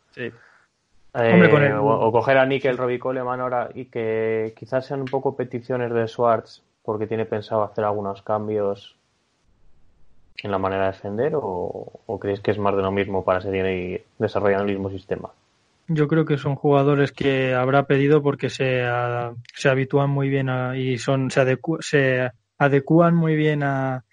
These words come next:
Speaker 3: a su esquema, vaya. O sea, son hombres que para, tal y como jugamos en defensa, lo que es, son perfectos porque son jugadores que te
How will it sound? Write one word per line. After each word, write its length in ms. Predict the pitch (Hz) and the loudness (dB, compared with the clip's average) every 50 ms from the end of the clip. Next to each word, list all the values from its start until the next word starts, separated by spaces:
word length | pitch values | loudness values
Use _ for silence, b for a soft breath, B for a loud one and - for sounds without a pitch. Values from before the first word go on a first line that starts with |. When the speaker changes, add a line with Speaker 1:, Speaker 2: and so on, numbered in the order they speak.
| B B B B B B _ | B B B B B B _
Speaker 3:
a 140 | - 147 131 | -4 -2 -2
su 380 | - - - 139 131 127 127 117 | -2 -4 -2 -2 0 0 0 -2
esquema, 340 | - - 151 170 160 135 | 4 6 6 6 6 4
vaya. 300 | 127 139 165 156 127 123 _ | 2 2 2 2 2 -2 _
O 40 | - | -6
sea, 280 | - 135 127 123 120 | -2 -2 -2 -2 -2
son 420 | - - 139 139 139 139 139 139 139 | -4 -4 -4 -2 -2 -2 -2 -2 0
hombres 380 | 143 147 147 147 147 160 156 | 0 0 2 4 2 2 2
que 220 | - 165 151 143 143 | 4 2 2 2 4
para, 460 | - 131 127 123 123 120 120 120 120 120 _ _ | 0 -2 -2 -2 -6 -8 -10 -12 -14 -18 _ _
tal 180 | - 139 139 139 | -4 -2 -2 -2
y 60 | 131 | -2
como 200 | - 143 143 135 | -2 -4 -4 -4
jugamos 520 | - - 147 139 139 135 143 151 165 151 156 | -2 0 2 2 4 2 2 0 -2 -2 -2
en 100 | 143 139 | -2 -2
defensa, 520 | 131 - - 143 143 - - 165 190 - B B B B B - | -2 -2 0 -2 -2 0 0 -2 -2 -2 B B B B B 2
lo 220 | 156 156 143 147 | 4 4 4 2
que 720 | _ - 147 143 143 139 139 135 135 135 135 135 139 135 151 | _ 2 2 4 4 4 2 0 -2 -2 -4 -4 -6 -8 -10
es, 400 | - - - 190 151 - - _ _ _ _ _ _ - 196 165 165 175 | -12 -14 -18 -18 -18 -20 -20 _ _ _ _ _ _ -14 -12 -12 -12 -12
son 300 | 165 - - - 151 147 | -14 -10 -4 -2 -2 2
perfectos 440 | 139 160 143 - 165 175 185 196 - | 2 0 2 2 0 2 4 2 2
porque 300 | - 156 139 139 143 131 | 2 0 0 2 0 0
son 240 | - - 151 151 151 | 0 0 -2 0 -2
jugadores 580 | - - 165 151 151 151 170 180 175 147 - | -2 0 2 4 4 4 4 2 2 0 -2
que 160 | _ - 135 131 | _ -6 -6 -4
te 400 | - 135 131 131 127 123 123 | -2 -4 -4 -2 -4 -6 -8